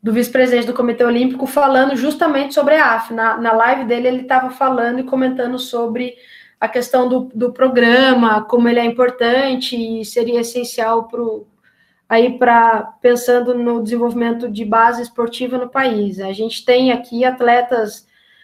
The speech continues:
na eaf que foram campeões nacionais, que foram pros Jogos Pan-Americanos Escolares, é... Que, que foram convocados pra Seleção Brasileira Juvenil de Vôlei, de handebol. Então, ele,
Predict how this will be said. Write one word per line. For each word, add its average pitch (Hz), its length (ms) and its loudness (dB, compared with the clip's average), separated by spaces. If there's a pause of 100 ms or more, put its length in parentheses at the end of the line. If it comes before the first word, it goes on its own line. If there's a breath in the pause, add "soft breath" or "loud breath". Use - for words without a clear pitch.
(160 soft breath)
na 226 120 -4
eaf 220 480 2
que 269 200 -6
foram 247 460 -2
campeões 226 560 -6
nacionais, 226 720 -2
que - 100 -20
foram 226 220 -4
pros 226 180 -8
Jogos 220 560 0
Pan-Americanos 220 760 -6
Escolares, 240 1200 0 (480 soft breath)
é... 208 960 -2 (340)
Que, 220 400 -8 (180)
que 226 120 -12
foram 247 220 0
convocados 233 500 -2
pra 226 120 -6
Seleção 233 440 -4
Brasileira 220 460 0
Juvenil 214 360 0
de 202 120 -4
Vôlei, 233 840 4
de 214 120 -6
handebol. 226 760 0
Então, 233 400 -2
ele, 247 420 0